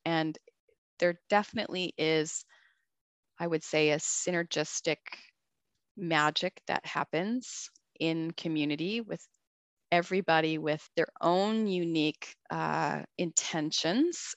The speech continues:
coming together. And yet there is a collective intention that forms, uh,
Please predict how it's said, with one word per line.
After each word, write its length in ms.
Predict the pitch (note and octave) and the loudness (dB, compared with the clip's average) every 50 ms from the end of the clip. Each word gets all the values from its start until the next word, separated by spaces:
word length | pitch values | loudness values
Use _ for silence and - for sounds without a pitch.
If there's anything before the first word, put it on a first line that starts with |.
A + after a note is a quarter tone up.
| _ | _
coming 340 | - - F#3 F3 D#3+ D#3+ E3 | -4 -4 -2 0 0 -2 -2
together. 640 | - - F3 - E3 D#3 D3+ E3 D3+ D3+ D3 D3+ D#3+ - - | -4 -6 -4 0 0 2 2 2 2 2 2 2 0 -2 -4
And 160 | E3 E3 E3 | -4 -4 0
yet 220 | E3 E3+ E3 - - - | 2 2 2 2 2 0
there 140 | D#3 D#3 - | -2 -2 0
is 260 | - D#3+ D3+ D3+ - | 0 -2 -2 0 -2
a 60 | D3+ | -4
collective 720 | - - - D#3+ D#3 D3+ D3+ C#3+ D3 - - - C#3+ D3+ | -4 -4 -6 -4 -2 0 0 0 0 0 -4 -6 -6 -4
intention 580 | C3+ C3 D3 D3+ - - B2 - - - F#2 F2+ | -4 -6 -6 -6 -8 -8 -8 -8 -8 -8 -8 -8
that 160 | F#2 F2 - _ - | -10 -10 -12 _ -14
forms, 540 | - - - - - - - - - - - _ _ _ _ _ _ _ _ _ _ _ _ _ _ _ _ - - | -10 -8 -8 -8 -8 -10 -12 -12 -12 -14 -16 _ _ _ _ _ _ _ _ _ _ _ _ _ _ _ _ -8 -6
uh, 220 | D#3+ D3+ D3 | -4 -2 -2